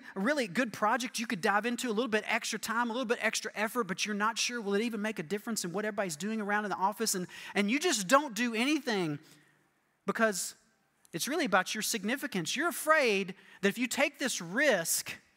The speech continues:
you'll lose what you have in significance because you're risking your significance by doing that. So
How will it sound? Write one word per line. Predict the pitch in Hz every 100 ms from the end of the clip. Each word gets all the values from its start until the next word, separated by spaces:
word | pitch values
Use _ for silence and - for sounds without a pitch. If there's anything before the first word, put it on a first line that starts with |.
| _ _ _ _ - _ _
you'll | - 233 285
lose | 226 262 254 196 - - _ _ _ _ _
what | 175 185
you | 185
have | 160 185 175
in | 160
significance | - 151 156 151 147 135
because | - - 151
you're | 147
risking | 135 202 226 - 208 175 135 120 _ _ _ -
your | 165
significance | - 143 160 - - 123
by | - 117
doing | 123 117 110
that. | 110 _ _ _ _ _ _ _ _ _ -
So | -